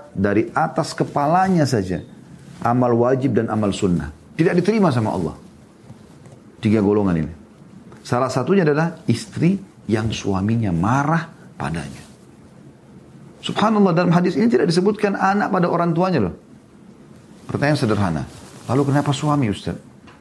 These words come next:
Ada apa dengan suami? Masa suami sampai mengalahkan kedudukan ayah? Ya, kalau ayah Anda, dia pemilik sperma, alami dia punya rasa sayang dengan Anda, alami.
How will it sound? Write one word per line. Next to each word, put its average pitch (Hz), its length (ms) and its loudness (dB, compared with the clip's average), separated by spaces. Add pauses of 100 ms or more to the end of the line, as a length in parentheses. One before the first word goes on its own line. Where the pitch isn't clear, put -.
(200)
Ada 101 240 -2
apa 156 160 -2
dengan 147 160 2
suami? 139 320 0
Masa 147 240 0
suami 143 320 0
sampai 127 240 2
mengalahkan 123 400 2
kedudukan 120 480 2
ayah? 120 240 0 (240)
Ya, 120 480 0 (400)
kalau 165 320 2
ayah 135 240 2
Anda, 95 560 0 (560)
dia 123 240 4
pemilik 190 320 2
sperma, 123 640 0 (480)
alami 170 560 2
dia 131 160 4
punya 143 240 0
rasa 117 240 -2
sayang 120 400 0
dengan 90 240 0
Anda, 95 320 -4
alami. 131 480 -2